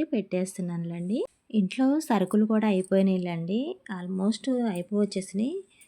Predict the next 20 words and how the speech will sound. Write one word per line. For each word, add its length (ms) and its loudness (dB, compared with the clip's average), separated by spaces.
నూనె 300 4
ఒకటి 320 -4
లేదు, 340 0
అలానే 440 0
మినపప్పు 580 2
లేదు. 300 2
టిఫిన్కి 440 2
పోద్దామంటే 1080 -2
మినపప్పు 500 0
అయితే 220 0
లేదులేండి. 640 0
పొట్టుపప్పు 600 0
ఉంది 200 -2
కానీ 280 -2
పొట్టుపప్పు 480 0
నేను 260 2
చాలా 320 -2
తక్కువ 440 -2
అండి 220 2
వాడడం, 500 -4